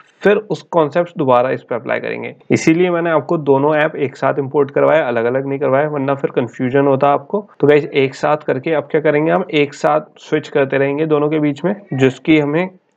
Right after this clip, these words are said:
फंक्शनैलिटी जिसकी समझ में आती रहेगी। गाइस क्या करना है, मुझे इटरेट थ्रू करना है पूरी एरे के थ्रू, राइट? क्योंकि मुझे चाहिए जो मेरा टेक्स्ट व्यू है उसमें क्या हो जाए, अपेंड हो जाए क्या, हमारे जो नेम्स हैं एरे के। तो उसके लिए हम क्या यूज़ कर सकते हैं,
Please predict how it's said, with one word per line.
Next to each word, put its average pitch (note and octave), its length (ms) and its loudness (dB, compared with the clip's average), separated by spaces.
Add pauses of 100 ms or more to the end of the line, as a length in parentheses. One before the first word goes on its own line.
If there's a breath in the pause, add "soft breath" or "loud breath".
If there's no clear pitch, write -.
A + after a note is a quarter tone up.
(100)
फंक्शनैलिटी C#3 600 0
जिसकी C#3+ 260 -8
समझ C3 260 -2
में D#3+ 140 2
आती A#2+ 340 -2
रहेगी। A2+ 380 -6 (180)
गाइस C#3+ 200 0
क्या D#3+ 100 -10
करना D#3 200 -6
है, E3 60 -8
मुझे E3+ 240 -10
इटरेट C#3 540 2
थ्रू D#3+ 120 -2
करना B2+ 280 -2
है A#2 60 -2
पूरी C3+ 300 -2
एरे A#2+ 240 0
के A2+ 120 -6
थ्रू, - 280 -10
राइट? D3+ 380 -2
क्योंकि C#3 240 0
मुझे C#3+ 340 0
चाहिए D3 240 2
जो D#3 140 -2
मेरा D#3 200 0
टेक्स्ट - 480 -2
व्यू D3+ 160 -6
है D#3 160 -2
उसमें D#3 460 -8
क्या E3+ 100 2
हो D#3+ 60 4
जाए, F3 120 2
अपेंड C#3 460 -2
हो B2 80 0
जाए A#2+ 300 -8
क्या, E3+ 140 0 (220)
हमारे C#3+ 300 0
जो F3 120 -6
नेम्स A#2+ 500 -2
हैं G#2 140 -8 (400)
एरे A#2 220 4
के। A2 160 -6 (200)
तो D3+ 60 6
उसके C#3+ 340 0
लिए D3+ 180 0
हम D3 160 -4
क्या D#3 140 -2
यूज़ D#3 340 0
कर D#3+ 140 2
सकते D#3 340 -4
हैं, F#3+ 200 -4